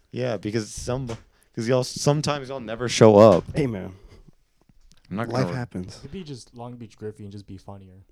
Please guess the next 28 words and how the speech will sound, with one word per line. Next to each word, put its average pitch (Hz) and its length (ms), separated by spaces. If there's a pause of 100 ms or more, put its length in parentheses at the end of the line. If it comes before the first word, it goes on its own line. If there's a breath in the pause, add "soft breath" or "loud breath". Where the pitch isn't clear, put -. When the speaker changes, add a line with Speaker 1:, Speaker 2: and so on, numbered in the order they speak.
(300)
Speaker 3:
And - 180
just - 160
post - 260
whenever - 260
the - 40
fuck 107 160
Speaker 2:
Ju-, 139 120
Speaker 3:
you 160 80
want. - 180
Speaker 2:
just 147 200
be 139 120
better. 113 260 (160)
Speaker 1:
Our 131 140
best 143 360
episode 110 520
is 90 240
the 98 280
episode 101 380
with 87 160
you 90 120
and 80 120
Summer, 78 400
the 92 80
first 95 340
one 80 220
y'all 76 160
are 76 140
in. 73 160